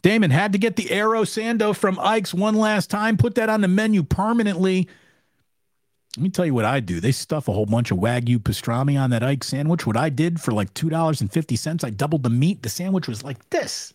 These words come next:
It was like this. It was the size of this. The price point on Wagyu pastrami,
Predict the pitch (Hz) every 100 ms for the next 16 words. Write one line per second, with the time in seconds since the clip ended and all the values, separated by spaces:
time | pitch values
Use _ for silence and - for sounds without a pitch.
0 | _ 220 226 220 196 - 381 196 226 233
1 | 240 - 277 269 240 330 285 - - _
2 | _ _ _ _ _ _ _ _ _ _
3 | _ - - 226 240 - 196 165 135 196
4 | 220 196 196 139 - 196 208 226 240